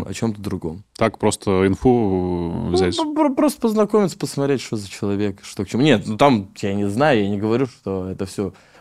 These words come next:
Speaker 2: В любом случае, я считаю, и самым интересным будет, э,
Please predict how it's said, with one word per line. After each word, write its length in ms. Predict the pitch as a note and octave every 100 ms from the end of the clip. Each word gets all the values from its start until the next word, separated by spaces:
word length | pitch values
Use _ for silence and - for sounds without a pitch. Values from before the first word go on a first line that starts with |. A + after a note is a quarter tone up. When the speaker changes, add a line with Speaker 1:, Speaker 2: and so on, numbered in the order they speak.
| -
Speaker 2:
В 40 |
любом 260 | C3 G3 F#3
случае, 680 | F3+ G3 - D3 B2 G2+ G2
я 120 | B2
считаю, 440 | - - C#3+ C#3
и 60 | A#2+
самым 360 | - D3 C#3+ B2+
интересным 680 | A2+ B2+ D3+ C#3+ A2+ G2
будет, 420 | G2+ C3+ A#2 F#2 -
э, 880 | - G2 G2 G2 G2 G2 F#2+ F#2